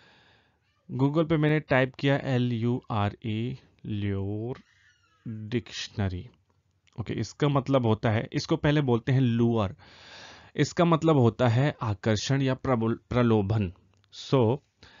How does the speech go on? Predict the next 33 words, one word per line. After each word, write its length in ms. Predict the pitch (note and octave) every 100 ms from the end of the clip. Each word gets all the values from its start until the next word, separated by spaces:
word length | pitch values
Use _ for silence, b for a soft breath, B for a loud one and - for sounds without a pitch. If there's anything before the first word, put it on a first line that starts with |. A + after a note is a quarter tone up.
| B
"Silence 440 | - C#3+ D#3+ F3 D#3+
will 120 | F3 D3
offer, 500 | D3 - E3+ C3+ C#3 D#3 _ _ _ B2
uh, 400 | A2+ G#2+ G#2 A#2+
lure 220 | C#3 C#3+
the 220 | C3+ C#3 -
speaker 400 | - - C#3 D3+
into 220 | C3 B2+
saying 480 | C#3+ - C3 C3 A#2
more 180 | A#2+ C3+ B2+
than 160 | B2+ A2+
he 140 | G#2+ C3+
or 140 | B2
she 380 | A2 - B2 C3+ - -
may 240 | A2+ A#2 A2
have 200 | G2+ A2 -
intended।" 520 | A2+ G2+ G2+ F#2+ F#2 - _ _ _ _ _ _ _ _ _ _ _ _ -
कहने 220 | C#3+ D3+
का 80 | D3+
मतलब 280 | D3 D3 C#3
ये 140 | C#3
है 180 | A#2 C3
कि 160 | -
साइलेंस 540 | C#3+ - B2 B2 C3 C3
से 160 | C3+ B2+ -
एक, 300 | B2 - B2+
अ, 240 | A2+ G#2
मौका 320 | G2+ A2+ C#3
मिल 180 | B2+ A#2
जाता 280 | G#2+ F#2+ A2
है, 160 | G2+
एक 120 | A2 -
प्रबल-, 380 | A#2 A2 G2